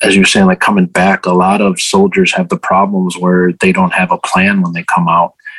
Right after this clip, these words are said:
And that was one of the things I wanted to do. I wanted to make sure when I did leave, I had a plan.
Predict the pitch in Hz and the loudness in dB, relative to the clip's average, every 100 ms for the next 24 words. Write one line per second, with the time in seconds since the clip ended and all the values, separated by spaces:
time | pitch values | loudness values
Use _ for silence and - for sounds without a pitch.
0 | - _ 92 92 90 87 87 95 95 90 | -20 _ 0 2 2 0 0 2 2 2
1 | 95 92 92 90 90 85 87 92 87 87 | 0 0 -2 -2 -2 -2 0 2 0 0
2 | 92 87 90 95 98 95 95 92 - 95 | 0 0 2 2 2 0 0 0 0 0
3 | 92 98 98 90 95 92 95 87 85 90 | 0 0 0 0 0 0 -2 -2 -2 -4
4 | 90 - 90 90 87 | -4 -4 -2 0 -2